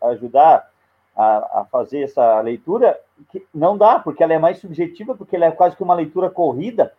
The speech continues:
como se fosse uma literatura mesmo. Então, vamos falar do primeiro passo. Você, além de colocar o primeiro passo, você também faz, é, pontuações, resumos, tabelas, que você gosta muito, né?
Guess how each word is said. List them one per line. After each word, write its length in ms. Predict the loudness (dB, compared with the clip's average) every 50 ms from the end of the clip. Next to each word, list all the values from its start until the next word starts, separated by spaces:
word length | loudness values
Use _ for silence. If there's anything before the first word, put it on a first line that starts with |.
| _ _ _ _ _
como 120 | -14 -14 -10
se 120 | -10 -10
fosse 320 | -8 -4 -6 -6 -4 -4 -2
uma 160 | 2 2 0
literatura 880 | 0 0 -2 2 4 4 2 2 -2 -4 0 2 4 4 6 4 4
mesmo. 560 | 2 2 2 4 4 4 2 -4 -10 -12 -14 _ _ _ _ _ _ _
Então, 200 | -4 -2 -2 0
vamos 200 | 0 -2 -2 -2
falar 160 | 0 0 0
do 100 | 0 0
primeiro 300 | -10 -12 -10 -4 -4 -4
passo. 400 | 0 4 4 4 4 2 _ -16
Você, 340 | -6 -4 -4 -4 -2 0 4
além 300 | 4 4 2 0 -6 -8
de 80 | -10 -4
colocar 380 | -2 -2 -2 0 2 2 2
o 80 | 2 2
primeiro 260 | -4 -8 -6 -6 -6
passo, 360 | 0 2 2 2 2 0 -8
você 220 | -14 -14 -14 -14 -10
também 380 | -8 -8 -8 -8 -12 -14 -16 _ _ _ _ _
faz, 380 | 2 2 2 2 0 -8 _ _ _ _ _ _ _ _ _ _ _ _
é, 160 | -4 -2 -2 -2
pontuações, 1120 | -2 0 0 0 0 0 0 0 0 0 -2 -4 -2 -2 -2 -2 -4 -6 -8 -10 -12 _
resumos, 600 | -10 -8 -8 -8 -6 -6 -6 -6 -8 -12 -12 -6
tabelas, 640 | 0 0 0 2 2 0 2 2 2 0 -2 -4 _
que 60 | _
você 240 | -16 -14 -10 -10 -4
gosta 320 | 0 2 2 2 2 -2 -4
muito, 400 | -4 -6 -10 -10 -12 _ -10 -10
né? 140 | -10 -10